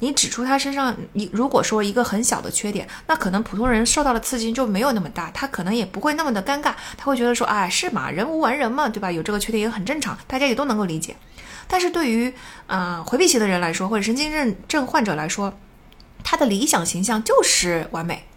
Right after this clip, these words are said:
而且这个完美还不是普通的完美，是神一般的完美。这个时候，当你指出他身上有一个人具有的小缺点的时候，他的这个神的外壳就被打破了，他跟神和人之间的落差实在是太大了。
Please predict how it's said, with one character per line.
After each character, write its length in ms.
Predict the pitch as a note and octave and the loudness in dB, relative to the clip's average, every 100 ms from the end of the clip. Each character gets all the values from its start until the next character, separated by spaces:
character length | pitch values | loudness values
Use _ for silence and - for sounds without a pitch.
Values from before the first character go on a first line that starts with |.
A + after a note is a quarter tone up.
| - - - | -20 -20 0
而 140 | G#3+ | 2
且 180 | C#4 G3+ | 4 2
这 100 | D4 | 2
个 100 | B3+ | 2
完 160 | F3 G#3+ | 2 2
美 120 | G#3 | 0
还 160 | - | 0
不 200 | F3+ D#3+ | -6 -4
是 160 | F#3+ C#4 | -2 -2
普 180 | - - | -4 -10
通 160 | - A#4 | -4 0
的 80 | |
完 160 | - - | 0 0
美， 80 | - - - - | -10 -12 -16 -4
是 140 | - | 0
神 320 | G3+ - F3 | 2 2 2
一 100 | C#4+ | 0
般 160 | A#3+ F3 | -2 -4
的 60 | E3+ | -6
完 140 | F#3+ | -10
美。 100 | F#3+ - - - - - | -12 -16 -18 -18 -18 -2
这 120 | F#4+ | 0
个 100 | D4+ | 2
时 100 | A3 | 0
候， 180 | G#3 G#3 | 2 4
当 220 | A3 C4 | 4 4
你 120 | A#3 | 4
指 120 | A3 | 2
出 140 | - G#3+ | -4 -4
他 100 | A#3 | -2
身 160 | B3 | 0
上 160 | A#3+ A#3+ | 2 2
有 140 | E3+ | 0
一 80 | - | -4
个 260 | F#3 G#3+ F3 | -2 0 0
人 340 | E3+ E3+ F#3 | 0 0 2
具 180 | D#4 D4+ | 0 0
有 120 | C#3+ | 0
的 140 | - D#3 | -2 -2
小 160 | - | -2
缺 140 | - F#3 | -2 -6
点 100 | E3 | -6
的 100 | D#3 | -8
时 100 | D#3 | -6
候， 200 | D#3 F3 - - | -8 -8 -12 -10
他 160 | - C#4+ | -2 2
的 80 | D4 | 2
这 160 | D4 | 2
个 300 | C4+ G3+ F#3 F#3 - - | 2 2 0 -4 -16 -4
神 420 | - - E3 F#3+ | 0 0 0 2
的 120 | D4 | 2
外 160 | D4+ C#4+ | 2 0
壳 240 | - F3 | -2 -4
就 100 | G3 | 0
被 80 | A#3 | -2
打 100 | A3 | -2
破 220 | - C4 | -4 0
了， 160 | G3 - - - | 0 -2 -12 -10
他 120 | - | -6
跟 220 | D4+ D#4+ D#4+ - | -2 -2 -4 -8
神 260 | - G#3 C#4 | -4 -2 2
和 140 | B3+ | 2
人 240 | A3 F#3+ | 4 2
之 140 | B3 C4+ | 0 0
间 100 | C4 | 2
的 80 | A3+ | 2
落 180 | B3+ | 2
差 200 | A3 A3 | 0 -2
实 120 | A3 A#3+ | -2 0
在 120 | A#3 | -2
是 80 | A3+ | -2
太 280 | - - | -4 -2
大 200 | A#3 E3 | 0 0
了。 160 | C#3+ | -4